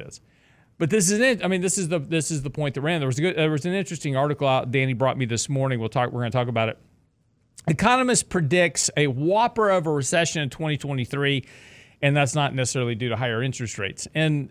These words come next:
and, and this is kind of the point that we're getting to. You know, the risk of a recession, we talked about this before, the risk of a recession is twenty twenty-three, not in the first half of this year. That's still coming.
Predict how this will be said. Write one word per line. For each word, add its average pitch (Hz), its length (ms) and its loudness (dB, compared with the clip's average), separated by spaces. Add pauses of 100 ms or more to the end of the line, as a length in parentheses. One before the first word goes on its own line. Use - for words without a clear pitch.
and, 143 140 -2
and 151 180 0
this 208 160 0
is 233 140 -2
kind 180 200 -2
of 165 120 2
the 135 100 -2
point 147 440 -8
that 120 100 -10
we're 120 100 -8
getting 113 300 -6
to. - 180 -14 (1300)
You 151 80 -4
know, 143 260 0
the 143 480 2 (340)
risk 214 580 0
of 156 120 -2
a 147 40 -2
recession, 135 420 -2
we 131 80 -2
talked 175 200 0
about 156 180 -4
this 131 140 -6
before, 120 580 -4 (1000)
the 135 140 -2
risk 202 400 2
of 160 60 0
a 156 40 0
recession 135 480 -2
is 117 80 -4
twenty 139 320 -4
twenty-three, 117 640 -6
not 131 300 0
in 127 80 -8
the 117 60 -6
first 127 320 -6
half 110 220 -2
of 90 60 -18
this 80 180 -12
year. - 160 -16 (2000)
That's 117 160 -4
still 120 120 -4
coming. 107 280 -12